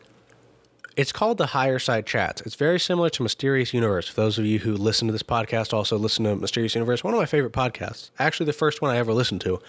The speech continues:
Uh, it's a great show. It's about paranormal, all the paranormal stuff. But it's like, okay, do I just have to show up at these guys' fucking door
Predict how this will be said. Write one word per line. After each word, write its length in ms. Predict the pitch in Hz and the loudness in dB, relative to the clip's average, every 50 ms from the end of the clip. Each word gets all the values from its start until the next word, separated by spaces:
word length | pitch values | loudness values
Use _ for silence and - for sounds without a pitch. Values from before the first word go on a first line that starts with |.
| - - - - - - - - _ | -18 -20 -20 -20 -20 -20 -20 -20 _
Uh, 340 | - 117 113 113 107 104 - - - - - - - - - - - - - - - - - _ _ _ _ _ _ _ - _ _ - | -6 -2 -2 0 0 0 -2 -4 -10 -20 -20 -20 -20 -20 -20 -16 -16 -14 -14 -16 -18 -20 -20 _ _ _ _ _ _ _ -20 _ _ -4
it's 180 | 127 - - | -2 0 0
a 40 | 127 | -2
great 360 | 110 110 117 123 147 165 - | 0 0 2 2 2 2 2
show. 240 | - - 113 98 98 | 0 0 0 2 0
It's 140 | 101 - 107 | 0 -2 0
about 240 | 107 113 110 - - | 0 0 0 2 2
paranormal, 600 | 120 120 120 117 113 113 113 110 110 107 107 - | 2 2 2 2 2 2 2 0 0 0 -2 -2
all 180 | - 123 127 127 | -2 -2 0 -2
the 60 | 123 | 0
paranormal 480 | - 135 131 117 117 117 113 107 101 - | 0 0 2 2 2 0 0 0 0 -2
stuff. 320 | - 98 90 90 - - - - - - - - - - - - _ _ _ - _ _ _ _ _ _ _ - - - - - - - _ _ _ _ _ _ _ _ _ _ _ _ _ _ | -2 -4 -4 -6 -6 -10 -18 -20 -20 -20 -20 -20 -20 -20 -20 -20 _ _ _ -20 _ _ _ _ _ _ _ -20 -20 -20 -20 -20 -20 -20 _ _ _ _ _ _ _ _ _ _ _ _ _ _
But 180 | - 139 139 135 | 2 2 2 2
it's 200 | 131 - - - | 0 -2 -2 0
like, 260 | 156 135 127 - - - _ _ - - _ _ _ - | 2 2 0 -2 -4 -14 _ _ -20 -20 _ _ _ 0
okay, 340 | 143 139 - 107 87 - - - - - - - | 0 0 0 -2 -4 -4 -10 -16 -20 -20 -6 0
do 140 | 147 165 202 | 2 2 4
I 60 | 240 | 4
just 140 | - - - | 2 0 -2
have 100 | 277 - | -2 -2
to 120 | 160 127 | -2 -2
show 360 | - - - - 151 147 143 | 0 -2 -2 0 2 2 2
up 200 | 143 160 - - | 2 0 0 -4
at 80 | 139 - | -4 -4
these 140 | 131 120 - | -4 -2 -2
guys' 160 | 120 110 - | -2 -2 0
fucking 380 | - 151 143 - - 98 92 | 0 0 0 0 -2 -4 -2
door 440 | - - 101 87 92 101 104 113 120 | -2 -2 -2 0 0 0 -2 -2 -4